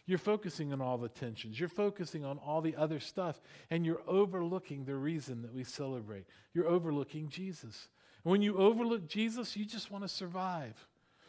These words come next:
But when you focus on Jesus, you celebrate. You celebrate. And really, that's the message today. That's the purpose of Christmas, is to celebrate.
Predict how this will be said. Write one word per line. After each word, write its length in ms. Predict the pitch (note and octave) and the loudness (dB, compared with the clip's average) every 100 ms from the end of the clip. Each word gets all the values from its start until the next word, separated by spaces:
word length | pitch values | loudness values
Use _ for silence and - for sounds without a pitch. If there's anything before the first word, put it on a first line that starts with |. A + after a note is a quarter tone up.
| _ | _
But 80 | E3 | -2
when 180 | D#3 E3 | 0 0
you 140 | D#3 | -2
focus 640 | C3 - F#3 F#3+ F#3+ G3 G3+ | -4 -2 2 2 2 -6 -6
on 160 | F#3+ | -6
Jesus, 640 | D#3+ F#3+ F#3 F#3+ F3+ - - _ _ _ - | -6 -8 -8 -10 -14 -14 -18 _ _ _ -14
you 80 | B2 | -12
celebrate. 640 | - - A#2+ A2+ G2+ G2+ - _ _ _ _ _ | -10 -8 -8 -8 -12 -18 -20 _ _ _ _ _
You 100 | C3+ | -10
celebrate. 580 | C3 - C3 A#2 G#2+ G#2 - - | -8 -6 -6 -8 -12 -16 -18 -4
And 100 | G#3 | 2
really, 220 | B3+ D#4 A#3+ | 4 6 6
that's 300 | A3+ A3 - | 6 2 0
the 120 | G#3 | 2
message 540 | F3+ E3+ - C#3 - | 2 0 0 -6 -6
today. 280 | B2 A2+ G#2+ G#2+ | -4 -2 0 6
That's 380 | G#3 B3+ - | 8 8 2
the 140 | - G3 | -6 -6
purpose 560 | - F#3+ F3 F#3+ - - - - D#3+ | -4 -4 -2 -4 -6 -10 -20 -8 -6
of 180 | - | -6
Christmas, 560 | - - E3+ - B2+ - - - | -4 -2 -2 -2 -8 -8 -6 0
is 180 | D#3+ E3 | 2 2
to 100 | D3+ | -2
celebrate. 720 | - D3+ C#3 A2 A2 F#2+ | 2 2 2 -2 -6 -8